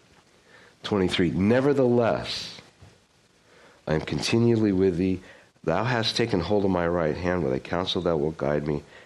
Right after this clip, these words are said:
and afterward receive me to glory." But you, O Lord, but you, O Lord, have done this.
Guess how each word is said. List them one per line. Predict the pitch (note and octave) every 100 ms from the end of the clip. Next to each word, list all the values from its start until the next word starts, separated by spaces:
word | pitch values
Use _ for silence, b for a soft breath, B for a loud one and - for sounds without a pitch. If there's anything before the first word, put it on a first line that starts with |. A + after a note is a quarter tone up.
| B
and | - C2+ -
afterward | D2+ D2+ D#2 C#2+ C2
receive | A#1 B1+ - C2 B1 B1
me | A#1
to | A1+
glory." | A#1 A#1 G#1+ G#1+ B B B _ _ _
But | - F#2
you, | F#2 A2 B2
O | F2
Lord, | D#2+ D2+ B1 A1 - _ _ _ _ _ _ _ _ _ _ _ b b b -
but | F2+ -
you, | F#2 A2 B2
O | -
Lord, | E2+ D#2+ C#2+ A#1+
have | C2 -
done | B1+ B1
this. | A#1 G1+ -